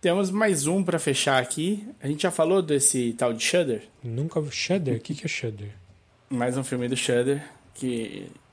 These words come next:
Speaker 1: se, se a gente fosse, se a gente fosse mais a fundo no Shudder, teriam vários outros filmes pra falar, mas o,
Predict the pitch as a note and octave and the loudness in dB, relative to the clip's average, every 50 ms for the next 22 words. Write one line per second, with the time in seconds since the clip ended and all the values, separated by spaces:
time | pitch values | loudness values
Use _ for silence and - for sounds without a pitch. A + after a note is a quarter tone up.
0 | _ _ _ - - - B2+ A#2+ G#2+ - A#2+ B2 - - D#3+ E3+ F#3+ F#3 - - | _ _ _ -8 -6 -4 -2 -2 -2 -2 0 2 2 4 4 2 0 0 2 4
1 | A3+ G#3+ - G#3+ F#3+ D#3+ C#3 C#3 - - _ _ - _ _ _ _ - - - | 4 4 4 4 2 0 -2 -6 -10 -16 _ _ -20 _ _ _ _ -6 -4 -4
2 | E3+ E3+ - - G3+ F#3 - F#3+ F3+ E3 D#3 D3+ D3+ B2 - - D#3 D#3 D#3 C#3+ | -2 -2 -2 0 0 0 0 2 2 4 4 4 2 0 0 0 2 2 2 2
3 | B2 A#2 A#2 A2+ - - C#3 C#3 D3 C#3 C#3+ D3 C#3+ C#3+ C#3+ C#3 B2+ A#2+ B2 A#2+ | 2 0 -2 -2 -2 -2 0 0 0 0 0 2 2 2 2 2 0 0 0 0
4 | B2+ C3+ C#3 B2 A#2+ C3 B2+ - - - C3 A#2+ A#2 A#2+ A#2 - - B2 - B2+ | 2 2 0 0 -2 -2 -2 -4 -4 -2 -2 -2 -4 -4 -4 -6 -8 -6 -2 -2
5 | B2 A2 G#2 G#2 G#2 G#2+ A2 A#2 C3 D3 C#3+ C#3 C3 C3 B2+ B2+ A#2+ A#2 A#2+ | -2 -2 -2 -4 -6 -8 -8 -6 -4 -2 -2 -2 -2 -2 -4 -4 -4 -6 -8